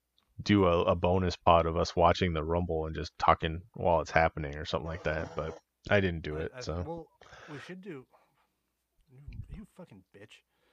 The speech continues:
Speaker 2: Um,
Speaker 1: <laughs>
Speaker 2: we should do, like, a, a Facebook Live something like that one time.
Speaker 1: Yeah. That'd be interesting. Like a, a, a D V D commentary track,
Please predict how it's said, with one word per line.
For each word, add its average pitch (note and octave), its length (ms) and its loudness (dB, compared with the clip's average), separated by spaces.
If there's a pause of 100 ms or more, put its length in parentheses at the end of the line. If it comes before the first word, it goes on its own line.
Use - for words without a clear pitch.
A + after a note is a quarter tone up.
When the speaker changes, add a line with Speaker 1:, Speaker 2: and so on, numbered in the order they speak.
(300)
Speaker 2:
Um, - 920 12
Speaker 1:
<laughs> - 20 -12
Speaker 2:
we C#3 140 -12
should F3+ 240 -14
do, D#3 200 -10
like, A2+ 280 -14
a, A#2 320 -14
a A#2 400 -12
Facebook C#3+ 340 -8
Live G#2+ 360 -14 (760)
something G2 520 -16
like G2 220 -20
that F#2 180 -20 (400)
one F#2 140 -20
time. F2 120 4
Speaker 1:
Yeah. D#2 280 4 (640)
That'd A3+ 280 6
be F2+ 140 0
interesting. F#2 560 -4
Like G#2 300 4
a, F2 200 6
a, E2+ 280 0 (720)
a F2+ 40 6
D G2 240 2
V G2+ 120 4
D F#2 120 4
commentary F2+ 680 4
track, E2 340 4